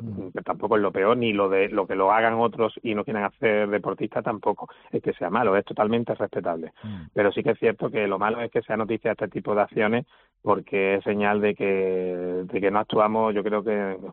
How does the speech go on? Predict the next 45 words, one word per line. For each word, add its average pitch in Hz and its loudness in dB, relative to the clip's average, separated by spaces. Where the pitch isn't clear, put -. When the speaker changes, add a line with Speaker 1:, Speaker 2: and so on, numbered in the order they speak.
Speaker 2:
la 92 -4
sociedad 104 2
vivimos 104 2
en 107 0
un 104 2
mundo, 107 4
ya 104 4
te 107 2
digo, 101 2
que 95 2
he 95 0
repetido 98 -2
anteriormente, 95 -2
tan 110 0
competitivo 110 0
que, 92 2
que - -4
todo 107 4
es 107 4
ganar 107 0
por 110 2
encima 101 -2
de 90 -2
todo. 92 -2
Y 87 -6
ya 92 -2
te 95 -2
digo 98 0
que, 92 0
que 95 2
por 92 0
lo 95 2
menos 113 4
en 101 2
la 101 4
uma 131 2
no 107 0
todo 101 0
vale 95 0
para 85 -4
ganar. 85 -10
Speaker 1:
Tres 214 0
uno 226 2
el 214 0
partido 269 0